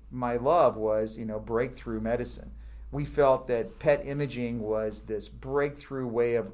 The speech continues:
uh, looking at cancer treatment. And of course, in my mind, um, early diagnostic or early detection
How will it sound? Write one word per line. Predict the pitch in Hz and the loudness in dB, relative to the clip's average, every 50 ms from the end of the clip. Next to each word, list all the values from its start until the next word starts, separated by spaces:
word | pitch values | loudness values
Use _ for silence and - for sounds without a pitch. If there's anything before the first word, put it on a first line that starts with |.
| - 117 | -8 -6
uh, | 113 107 - - | -6 -6 -4 -6
looking | 120 120 127 131 127 131 127 120 | -4 -4 -4 -4 -4 -6 -6 -6
at | 113 101 - | -6 -6 -8
cancer | - - 127 123 120 120 - 139 127 | -8 -6 -4 -4 -4 -4 -6 -10 -10
treatment. | - - 135 127 123 - 127 127 131 - - - - _ | -8 -10 -10 -10 -8 -8 -8 -8 -8 -12 -16 -20 -20 _
And | - 117 | -8 -8
of | 120 - | -8 -6
course, | - - 120 117 113 113 - - | -2 0 2 2 2 0 -2 -8
in | - - 117 110 110 110 | -10 -8 -6 -6 -6 -6
my | 110 110 110 127 135 | -4 -4 -2 -2 -2
mind, | 127 117 113 113 113 117 110 110 - - - _ _ _ _ - | -2 -2 -2 -2 -4 -6 -8 -10 -14 -20 -20 _ _ _ _ -10
um, | 110 104 101 104 101 - | -8 -6 -6 -8 -6 -2
early | 143 143 143 143 131 135 127 123 120 123 123 - _ - | 2 4 4 4 4 2 0 -4 -4 -8 -10 -16 _ -2
diagnostic | 139 113 110 113 113 110 113 117 120 123 123 - - 117 - | 0 0 2 0 0 -2 -2 -2 -2 -4 -4 -6 -8 -8 -6
or | 117 107 90 - | -6 -6 -4 -2
early | 120 123 131 131 123 123 120 117 113 | -2 -2 -2 -2 -2 -4 -4 -6 -8
detection | 98 - - 90 - 135 131 135 131 - - 120 107 104 107 - | -10 -12 -14 -6 -2 0 0 0 0 -4 -8 -8 -8 -8 -10 -14